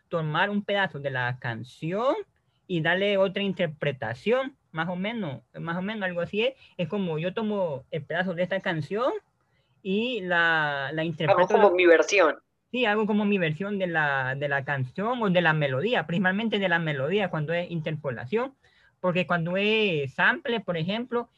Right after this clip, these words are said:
Speaker 1: es tomar un
Speaker 2: Es
Speaker 1: pedazo de la
Speaker 2: igual.
Speaker 1: canción pero así
Speaker 2: Pero
Speaker 1: como
Speaker 2: integrar.
Speaker 1: está,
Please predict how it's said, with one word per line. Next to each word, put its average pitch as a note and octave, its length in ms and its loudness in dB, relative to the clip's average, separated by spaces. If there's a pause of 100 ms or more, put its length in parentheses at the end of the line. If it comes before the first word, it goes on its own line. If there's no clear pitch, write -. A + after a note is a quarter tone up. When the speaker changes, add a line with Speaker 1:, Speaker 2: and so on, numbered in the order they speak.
(100)
Speaker 1:
es D#3+ 140 -4
tomar F#3 300 0
un F#3+ 120 2
Speaker 2:
Es - 60 -4
Speaker 1:
pedazo F#3+ 240 2
de G#3+ 100 2
la G#3 80 4
Speaker 2:
igual. G3+ 80 0
Speaker 1:
canción G#3+ 440 2 (680)
pero F#3 500 4
así D#3 240 2
Speaker 2:
Pero - 120 4
Speaker 1:
como G#3+ 120 6
Speaker 2:
integrar. A3 320 6
Speaker 1:
está, - 80 -12